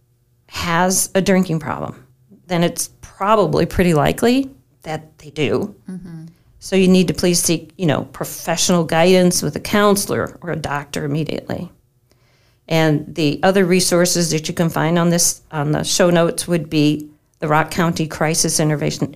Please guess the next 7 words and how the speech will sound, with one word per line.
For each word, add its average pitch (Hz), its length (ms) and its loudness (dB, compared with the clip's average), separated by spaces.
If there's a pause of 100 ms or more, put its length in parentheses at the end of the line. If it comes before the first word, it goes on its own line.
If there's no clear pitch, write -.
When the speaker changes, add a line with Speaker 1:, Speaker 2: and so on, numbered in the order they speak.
(100)
Speaker 1:
Intervention 165 640 -2
Hotline, 165 640 -2 (1120)
the 175 120 0
Wisconsin 175 920 2 (200)
Addiction 190 640 0
Recovery 180 560 0
Hotline, 196 760 0